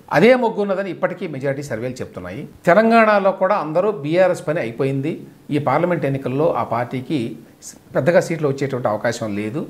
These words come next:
ప్రధాన పోటీ బీజేపీ కాంగ్రెస్ మధ్య అన్నారు. అదే వాస్తవం అయింది. ఆ రకంగా చూసినప్పుడు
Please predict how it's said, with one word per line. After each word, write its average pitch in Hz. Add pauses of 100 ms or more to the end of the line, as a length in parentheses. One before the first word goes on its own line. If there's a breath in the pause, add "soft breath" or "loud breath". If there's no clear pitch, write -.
(180)
ప్రధాన 147
పోటీ 139
బీజేపీ 131
కాంగ్రెస్ 113
మధ్య 104
అన్నారు. 107 (340 loud breath)
అదే 107
వాస్తవం 101
అయింది. 87 (180)
ఆ 131
రకంగా 170
చూసినప్పుడు 151